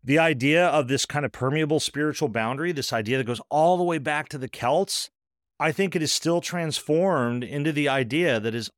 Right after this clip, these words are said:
operative in this kind of popular Christianity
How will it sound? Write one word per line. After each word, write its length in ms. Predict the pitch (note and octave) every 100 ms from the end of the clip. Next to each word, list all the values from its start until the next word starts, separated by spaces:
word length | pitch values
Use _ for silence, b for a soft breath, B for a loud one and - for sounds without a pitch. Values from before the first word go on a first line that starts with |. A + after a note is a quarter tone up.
| -
operative 540 | C3 D#3 D#3+ D3+ C3+
in 180 | D#3+ C#3
this 160 | A2
kind 180 | - A#2+
of 80 | A#2
popular 600 | - B2+ D3 C3+ B2 A2+ -
Christianity 840 | C#3 - B2 C#3+ F#3 A#2 G#2+